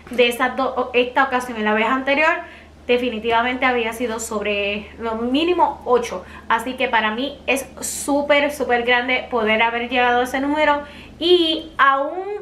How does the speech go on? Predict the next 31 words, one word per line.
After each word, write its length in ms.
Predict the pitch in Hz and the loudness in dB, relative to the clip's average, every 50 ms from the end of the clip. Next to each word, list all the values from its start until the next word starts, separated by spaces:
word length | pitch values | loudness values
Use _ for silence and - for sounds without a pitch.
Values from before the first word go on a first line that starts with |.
| - - | -10 -8
con 240 | - 339 302 277 - | -6 -6 -6 -2 2
toda 360 | 294 294 285 302 302 311 311 | 4 6 6 6 6 6 6
la 140 | 311 285 285 | 4 4 4
pandemia, 800 | 269 262 262 262 294 330 370 381 392 370 370 359 339 330 302 277 | 2 -2 -2 -2 0 0 0 2 2 2 2 2 2 2 0 0
aún 280 | 269 277 285 294 294 | -2 -2 -2 -4 0
con 200 | 294 294 285 285 | 2 2 2 2
todo 220 | 277 277 262 262 269 | 2 2 2 4 2
lo 100 | 277 277 | 2 2
que 80 | 277 | 0
ha 40 | 294 | -2
estado 280 | 294 - 294 277 285 285 | 0 0 0 2 2 0
sucediendo 540 | 294 294 285 285 285 277 277 277 277 285 285 | 0 -2 -2 0 0 0 0 0 -2 -2 -2
en 80 | 285 | -4
mi 100 | 269 262 | -4 -4
vida, 320 | 262 277 285 269 - - - - - - - - - - - - | -2 0 2 2 2 0 -4 -10 -20 -20 -20 -20 -20 -20 -12 -6
estar 320 | 240 247 240 - - 214 214 | -4 -4 -2 -2 -2 -2 0
bajo 220 | - - 240 226 | 0 0 0 -2
ocho. 260 | - - - - - - - - - - - - | -2 -4 -6 -10 -14 -14 -18 -20 -20 -20 -10 -6
Así 260 | 214 220 214 240 240 | -6 -4 -4 -4 -4
que 280 | - 262 262 262 262 - - - - - - - - - - - | -2 -2 -2 -2 -4 -10 -16 -20 -20 -20 -20 -20 -20 -20 -16 -12
muy 160 | 226 233 240 | -10 -6 -4
bien 180 | 233 220 220 220 | -4 -4 -2 -2
por 140 | 220 208 | -4 -4
mí. 160 | - - - - - - | -6 -8 -14 -18 -8 -4
<laughs> 1120 | 294 285 294 - 311 359 349 339 311 320 359 - - - - - - - - - - - | -2 -2 0 0 0 0 0 0 0 -2 -4 -6 -12 -16 -16 -14 -12 -12 -12 -12 -12 0
Otra 280 | - 311 277 285 339 339 | 0 2 4 4 2 2
cosa 320 | 359 370 381 381 381 381 - | 0 -2 -2 -2 -6 -6 -6
que 100 | 339 277 | -6 -6
les 140 | 262 277 269 | -6 -8 -6
quería 320 | - 269 240 240 240 240 | -6 -6 -4 -2 -2 -4
hablar, 460 | 240 233 233 226 220 220 220 214 214 | -2 0 2 2 4 4 4 2 -2